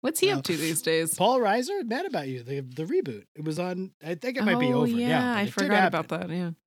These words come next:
Speaker 2: But we're not here to talk about Paul Reiser or All
Speaker 1: Mm-mm.
Speaker 2: Rise or the Pollen Count or Avril
Speaker 1: Mm-mm.
Speaker 2: Lavigne or my friendship with Serious Lunch's Billy Kienle. No, no, no, no, no.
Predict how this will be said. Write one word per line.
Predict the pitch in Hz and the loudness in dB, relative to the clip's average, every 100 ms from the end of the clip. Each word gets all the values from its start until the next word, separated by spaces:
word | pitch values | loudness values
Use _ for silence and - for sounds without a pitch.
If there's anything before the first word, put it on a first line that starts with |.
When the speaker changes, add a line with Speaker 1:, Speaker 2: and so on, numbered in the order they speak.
| _ _ _ _ | _ _ _ _
Speaker 2:
But | 233 | -6
we're | 233 | 0
not | 247 | 2
here | 196 175 | 2 0
to | 143 | -4
talk | 151 | -6
about | 139 131 | -4 -4
Paul | 147 143 | -2 -2
Reiser | 143 151 151 143 147 | 0 0 0 0 -2
or | 143 135 117 113 | -2 -2 -6 -8
All | 147 147 147 | -2 -2 -2
Speaker 1:
Mm-mm. | 147 | -2
Speaker 2:
Rise | 151 151 151 151 147 | -2 -2 -2 -4 -6
or | 123 | -8
the | 113 | -14
Pollen | - 147 147 143 143 | -10 -8 -6 -6 -8
Count | 143 147 147 143 139 | -4 -2 0 0 -2
or | 123 | -2
Avril | 170 190 156 147 | 0 2 2 -2
Speaker 1:
Mm-mm. | |
Speaker 2:
Lavigne | 135 117 139 147 147 147 143 131 | -2 -4 -4 -4 -4 -4 -4 -6
or | 120 | -6
my | 120 165 185 | -2 -2 -2
friendship | 165 156 143 147 135 | -2 -6 -4 -6 -8
with | 120 | -12
Serious | - 151 139 123 | -10 -8 -6 -6
Lunch's | 135 127 117 | -8 -10 -10
Billy | - 127 110 | -10 -12 -10
Kienle. | 117 113 110 113 | -12 -12 -10 -8
No, | 196 269 | -8 -6
no, | 240 127 | -8 -10
no, | 117 151 220 | -12 -10 -6
no, | 220 214 | -6 -6
no. | 117 82 - | -8 -14 -18